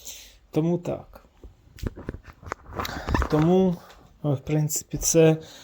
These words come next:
це жах, те, що в двадцять першому столітті є такі люди, як Путін, які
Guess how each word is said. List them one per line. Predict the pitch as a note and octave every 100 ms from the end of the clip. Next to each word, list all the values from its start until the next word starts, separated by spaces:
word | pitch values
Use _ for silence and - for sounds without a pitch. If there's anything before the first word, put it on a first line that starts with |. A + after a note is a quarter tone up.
| - -
це | - E3+
жах, | F3+ C#3+ -
те, | D3+
що | C#3 - D3 C#3+
в | C#3 C#3 - -
двадцять | C#3 D#3 -
першому | E3 D3 - D3 D3+
столітті | - D#3 F#3 G#3+ - D3
є | C#3+
такі | C#3+ C#3 - C#3
люди, | C#3+ C#3+ C3
як | C#3 -
Путін, | - G#3 - G#3+ G3 - - - - - - -
які | C#3 D3 - E3+ E3+ D#3